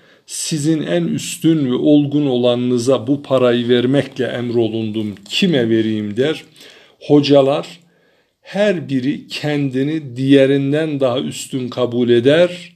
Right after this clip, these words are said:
ve o parayı almak ister. Efendim bunun üzerine görevli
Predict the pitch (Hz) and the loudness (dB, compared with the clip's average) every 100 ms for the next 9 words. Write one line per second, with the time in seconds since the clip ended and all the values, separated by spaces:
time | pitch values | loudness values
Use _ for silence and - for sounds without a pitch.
0 | _ 123 110 123 123 139 127 120 113 120 | _ -12 -4 -4 -2 -6 -6 -6 -4 -4
1 | - 120 104 110 - - - - - - | -4 -4 -2 -6 -6 -12 -12 -12 -14 -14
2 | - _ _ _ - _ - _ - 147 | -16 _ _ _ -20 _ -20 _ 0 0
3 | 131 135 135 139 156 185 170 139 120 127 | 2 0 0 -2 0 2 2 2 4 4
4 | 120 117 113 131 151 143 123 131 165 | 2 -2 -2 2 4 4 2 -2 -8